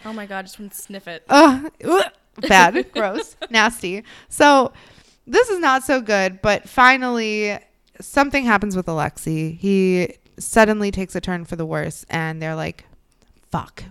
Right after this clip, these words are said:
Speaker 2: we're not doing well. We need to get this kid help. We need a miracle."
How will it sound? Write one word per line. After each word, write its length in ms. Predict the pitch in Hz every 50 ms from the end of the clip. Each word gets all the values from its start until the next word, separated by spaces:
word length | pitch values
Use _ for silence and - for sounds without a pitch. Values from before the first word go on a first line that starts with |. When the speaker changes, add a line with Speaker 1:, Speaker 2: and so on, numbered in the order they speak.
| _ _ -
Speaker 2:
we're 160 | 185 180 160
not 280 | 156 156 151 - -
doing 260 | 170 170 156 151 156 156
well. 280 | 151 147 147 135 - -
We 80 | 175 175
need 160 | 170 160 170
to 40 | 170
get 140 | 156 156
this 160 | - 170 165 -
kid 140 | - 170
help. 320 | 151 151 160 170 - - -
We 100 | 180 175
need 160 | 165 165 156
a 40 | 151
miracle." 600 | 151 95 98 - - - - - - 50 -